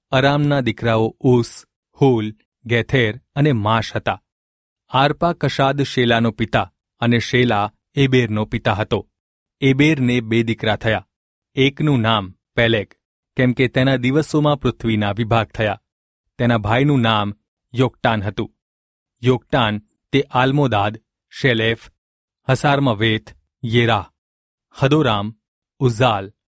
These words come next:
દિકલા, ઓબાલ, અબીમાએલ, શેબા, ઓફીર, હવીલા અને યોબાબનો પિતા હતો.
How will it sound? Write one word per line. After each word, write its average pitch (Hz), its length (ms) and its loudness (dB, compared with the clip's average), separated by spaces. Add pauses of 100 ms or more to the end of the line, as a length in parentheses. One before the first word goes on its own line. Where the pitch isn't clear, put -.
(160)
દિકલા, 123 460 0 (400)
ઓબાલ, 120 420 2 (540)
અબીમાએલ, 120 600 0 (380)
શેબા, 110 460 -2 (840)
ઓફીર, 127 460 0 (360)
હવીલા 120 540 2 (320)
અને 131 180 2
યોબાબનો 120 600 0
પિતા 117 320 -4
હતો. 107 260 -4